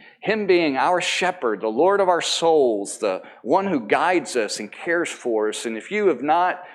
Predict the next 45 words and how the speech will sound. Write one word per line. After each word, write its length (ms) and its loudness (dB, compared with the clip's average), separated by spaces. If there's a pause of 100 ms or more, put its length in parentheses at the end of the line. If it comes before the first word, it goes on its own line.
(280)
entered 300 4
into 260 4
that 200 2
sheepfold 720 2
and 360 -2
do 100 -4
not 260 2
know 280 4
him 240 0
as 180 -4
your 140 -4
shepherd, 480 -4
this 180 -6
morning 340 -4
I 120 0
pray 380 2
that 180 -2
today 380 0
is 120 -2
that 240 0
day 280 2
that 200 -8
you 80 -6
make 240 -6
that 320 -4
full 160 2
commitment 520 -12
to 60 -8
him. 360 -12 (340)
But 120 2
read 180 2
with 160 2
me, 80 0
if 120 -4
you 120 0
would, 180 2
in 140 -6
John 280 0
ten, 300 -6
verse 240 -4
one. 300 -6 (100)
The 60 -20
Bible 260 2
says 300 0
this, 320 -4